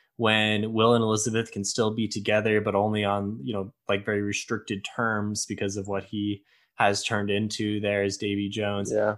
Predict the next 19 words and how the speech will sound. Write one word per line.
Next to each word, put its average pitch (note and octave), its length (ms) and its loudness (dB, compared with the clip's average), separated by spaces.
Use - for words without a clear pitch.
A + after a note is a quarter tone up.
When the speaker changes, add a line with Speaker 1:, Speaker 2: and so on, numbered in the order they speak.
Speaker 1:
I, C3 80 2
we G3 140 4
could A3+ 200 2
see - 80 -4
something E3 240 0
similar, C3 320 2
like, G#2 220 0
Murphy's A2+ 340 0
back, G#2+ 400 2
but A2+ 140 -8
Ha-, B2+ 140 -10
Ha-, C3+ 80 -4
you A#2+ 160 -4
know, G2+ 80 -4
Harry A#2+ 320 -2
and A2 100 -2
her A2+ 140 -4
can't A2 280 -8
necessarily, G#2+ 500 -4